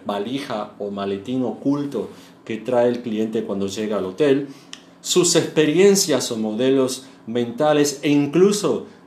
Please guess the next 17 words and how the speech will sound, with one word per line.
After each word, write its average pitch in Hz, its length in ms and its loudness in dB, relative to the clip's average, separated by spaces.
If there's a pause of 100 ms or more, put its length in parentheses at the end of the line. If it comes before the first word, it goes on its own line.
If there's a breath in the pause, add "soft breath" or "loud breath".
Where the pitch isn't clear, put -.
(140 loud breath)
hasta 143 280 -2
sus - 280 -2
estados 120 520 0
emocionales 120 720 -4
que - 100 -8
son 113 300 -10
tan 113 340 -8
variables. 104 1040 -4 (960 loud breath)
Una 196 200 4
experiencia 151 1080 2
sobre 120 440 -2
un 147 160 0
producto 139 480 2
y 131 40 2
servicio 113 800 -4
será 147 460 0
diferente 175 960 -2